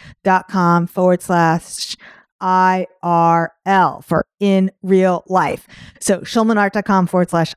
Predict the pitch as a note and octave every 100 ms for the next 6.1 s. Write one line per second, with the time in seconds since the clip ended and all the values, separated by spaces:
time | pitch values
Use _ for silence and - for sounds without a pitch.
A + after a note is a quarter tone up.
0 | - E3+ E3 E3 D#3+ - B3+ C4+ B3+ -
1 | - E3+ E3 E3+ A3 A3+ - F3+ D#3+ G#3
2 | G3 A3 F#3+ - - F#3+ F#3+ F#3 E3+ E3+
3 | C#3+ E3 D#3+ D#3+ D3 E3+ D#3+ D#3 C#3+ C3+
4 | - B3 B3 B3+ G#3+ G#3 - - - B3
5 | B3+ C4+ B3 B3 A3 G#3+ G3+ G3+ - G#3+
6 | G3